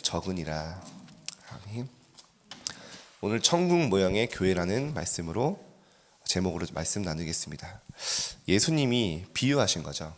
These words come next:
천국 혼인잔치,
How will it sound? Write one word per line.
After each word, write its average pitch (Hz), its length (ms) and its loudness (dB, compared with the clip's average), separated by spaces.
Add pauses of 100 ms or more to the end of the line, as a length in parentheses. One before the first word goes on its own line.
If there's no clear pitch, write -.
(1300)
천국 175 520 2
혼인잔치, 120 800 4